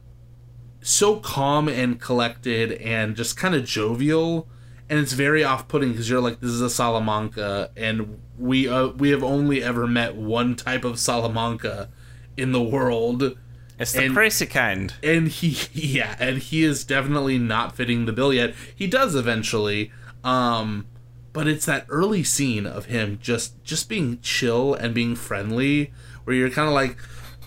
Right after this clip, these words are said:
Speaker 1: "I don't know when something's about to pop off, and I'm, I'm afraid to find out when it does."
Speaker 2: I'm actually, like, trying to go back and, and think to myself, like, what, was it in season three or four?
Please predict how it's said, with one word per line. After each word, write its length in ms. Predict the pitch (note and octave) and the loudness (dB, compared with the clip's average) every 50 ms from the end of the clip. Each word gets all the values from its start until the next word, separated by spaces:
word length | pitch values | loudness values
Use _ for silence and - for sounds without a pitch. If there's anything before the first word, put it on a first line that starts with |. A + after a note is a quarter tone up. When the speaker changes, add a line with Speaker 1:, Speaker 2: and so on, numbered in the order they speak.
| - - - - - - - - - - - | -18 -18 -18 -18 -18 -16 -16 -16 -14 -8 -4
Speaker 1:
"I 140 | - G3 B3+ | -2 0 2
don't 240 | D4 C#4+ F#3+ D#3 D3+ | 2 2 2 2 4
know 200 | D3 C#3 C3+ C3 | 4 4 4 4
when 380 | C3+ C3 B2+ B2 B2 B2 A#2+ - - | 2 2 2 2 0 0 -2 -6 -8
something's 640 | - - - D#3+ D#3 D#3+ D#3 D#3+ D3 D3 C3 A#2 | -6 -2 0 0 0 0 0 0 0 0 0 0
about 360 | A#2+ - B2+ A2+ A#2+ B2 A#2+ - | -2 -2 0 0 0 0 -2 -4
to 60 | A#2+ | -10
pop 380 | A#2 - - A#2+ A#2 A2 - | -8 -4 -2 0 0 0 0
off, 380 | B2 A#2 A2 G#2 G#2 G2+ - - - | 0 0 2 0 -2 -4 -6 -10 -6
and 180 | - A#2+ A#2+ B2+ | -4 -2 0 0
I'm, 560 | B2 C#3+ E3+ E3 C3+ A#2+ A2 G#2+ G#2+ A2 - - - - - - - - | 2 2 2 2 2 0 0 -2 -2 -4 -6 -10 -18 -20 -20 -20 -12 -4
I'm 220 | - C#3 E3+ F#3+ | -2 0 2 2
afraid 480 | D3 A#2 - - - C3+ C#3+ C#3+ C3 - | 2 0 -2 -2 0 2 2 2 0 -2
to 60 | - | -4
find 220 | - B2+ B2 A#2+ B2 | -2 -2 0 2 0
out 120 | A#2 A2 | 0 2
when 160 | A#2 A#2+ A2+ | 0 0 0
it 140 | G#2+ G2 - | -2 -2 -4
does." 640 | A#2+ B2 B2 A2 C#2 D#2 B2 D3 D3 - - - - - - - - - - - | -4 -2 -2 -2 -4 -4 -2 0 2 2 2 0 -2 -10 -18 -20 -18 -14 -6 0
Speaker 2:
I'm 160 | - C#3 D#3 | 4 4 6
actually, 360 | F3+ F3+ F#3 F3+ G3 G3 F3+ F3 | 6 6 6 4 4 2 2 4
like, 220 | E3 D#3 D3 B2+ | 4 2 2 2
trying 160 | - D#3 D#3 D3 | 2 0 0 2
to 60 | C#3 | 2
go 80 | C#3+ C3 | 2 2
back 240 | B2+ B2+ C3 B2 C#3 | 4 2 2 2 0
and, 180 | C3+ B2+ B2 - | -2 -2 -2 -2
and 180 | B2+ B2 A2+ G#2+ | -2 -2 -2 -2
think 200 | - B2+ B2+ A#2 | -2 -2 -4 -2
to 60 | - | -2
myself, 360 | A#2+ A2 G#2+ - A#2+ A2 G#2+ G#2 | -2 -2 0 0 0 -2 -2 -2
like, 140 | G#2 G2 G2 | -6 -6 -4
what, 520 | G2+ G2+ A#2+ C#3+ E3 E3 - C3+ A#2 - | -4 -2 0 0 0 0 -2 -6 -4 -2
was 180 | B2+ A#2+ A#2+ - | -2 -2 -2 -2
it 60 | C3 C3+ | -2 -2
in 80 | C3 A#2+ | -2 -2
season 300 | - - D3+ D#3+ F3 B2+ | -4 -4 -4 -4 -4 -2
three 160 | C#3 D3+ F3+ | 0 2 2
or 100 | F#3+ D3 | 2 2
four? 500 | - - - A2 G#2+ G2+ E2+ A#1 - - | 0 -2 -2 0 0 0 0 -2 -4 -8